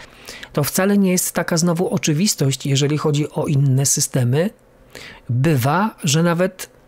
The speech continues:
pełnoklatkowe rawy, czy też rawy robione przez niektóre pełnoklatkowe aparaty, radzą sobie w tym obszarze znacznie gorzej. Tymczasem tutaj ten margines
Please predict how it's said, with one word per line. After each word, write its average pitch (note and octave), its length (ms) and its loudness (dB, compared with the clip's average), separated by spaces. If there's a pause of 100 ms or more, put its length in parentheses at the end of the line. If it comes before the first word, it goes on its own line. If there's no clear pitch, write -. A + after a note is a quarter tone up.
pełnoklatkowe F#3 1040 0
rawy, C#3 500 2
czy - 120 -4
też D#3 200 0
rawy D#3 420 0
robione D3+ 360 2
przez D3+ 220 -2
niektóre D3 360 0
pełnoklatkowe E3+ 800 -2
aparaty, C#3 540 0 (400)
radzą D3+ 400 2
sobie D3+ 280 0
w D3+ 60 -8
tym D3+ 180 0
obszarze C#3+ 560 0
znacznie C#3 680 0
gorzej. C#3 640 0 (480)
Tymczasem D3 560 0
tutaj F#3 500 0
ten D#3+ 240 0
margines D#3 920 0